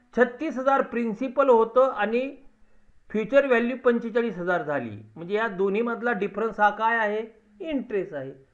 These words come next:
छत्तीस हजार आपण बँकेकडून कर्ज घेतोय आणि बँकेला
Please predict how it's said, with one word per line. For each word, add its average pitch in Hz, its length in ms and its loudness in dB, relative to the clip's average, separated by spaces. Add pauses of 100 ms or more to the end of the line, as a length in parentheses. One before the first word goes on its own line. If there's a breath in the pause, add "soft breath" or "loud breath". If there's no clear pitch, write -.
(320)
छत्तीस 208 380 -2
हजार 247 240 4
आपण 240 340 2
बँकेकडून 233 680 0
कर्ज 240 280 0
घेतोय 220 340 2
आणि 233 100 0
बँकेला 208 480 0